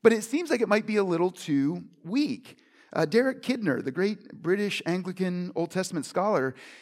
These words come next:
he said, "I waited patiently" is too placid for the intensity of these opening words. Uh, another commentator said that the double use of wait probably emphasizes the exclusivity of waiting.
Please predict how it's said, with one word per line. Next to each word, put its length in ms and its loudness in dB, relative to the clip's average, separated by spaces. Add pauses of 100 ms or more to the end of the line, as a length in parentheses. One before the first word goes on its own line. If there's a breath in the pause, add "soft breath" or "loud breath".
(100 loud breath)
he 160 4
said, 480 2 (200 loud breath)
"I 160 4
waited 360 0
patiently" 600 0
is 200 0
too 260 0
placid 680 -2 (340)
for 100 2
the 140 0
intensity 720 -4
of 100 2
these 220 -8
opening 400 0
words. 540 -6 (340 loud breath)
Uh, 140 0
another 320 2
commentator 540 0
said 280 0
that 140 0
the 80 0
double 480 4
use 380 -4
of 180 0
wait 580 -2 (560 soft breath)
probably 720 0
emphasizes 840 0
the 160 -2
exclusivity 880 -2
of 100 0
waiting. 480 -8